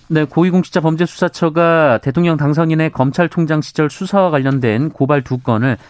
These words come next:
대선 직후 새로 입건한 것으로 확인됐습니다. 어, 입건한, 과거 입건한 세 건의 수사를 마무리하지 못한 상황에서 추가 입건이 됐는데요.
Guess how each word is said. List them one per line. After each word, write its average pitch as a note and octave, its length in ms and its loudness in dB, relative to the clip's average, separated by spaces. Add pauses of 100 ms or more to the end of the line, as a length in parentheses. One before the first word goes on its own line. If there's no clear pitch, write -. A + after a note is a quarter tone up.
(100)
대선 C3 320 0
직후 C3+ 420 -2
새로 C3 260 0
입건한 B2 540 -2
것으로 G#2 240 -2
확인됐습니다. F#2+ 720 -4 (580)
어, B2 300 0
입건한, E3 500 -2
과거 C#3 240 0
입건한 D3+ 360 0
세 G#3+ 160 -2
건의 F#3+ 220 -2
수사를 E3 280 -2
마무리하지 C3 480 0
못한 A#2+ 320 -2
상황에서 B2 460 0
추가 - 340 -2
입건이 B2+ 380 -2
됐는데요. G#2 560 -2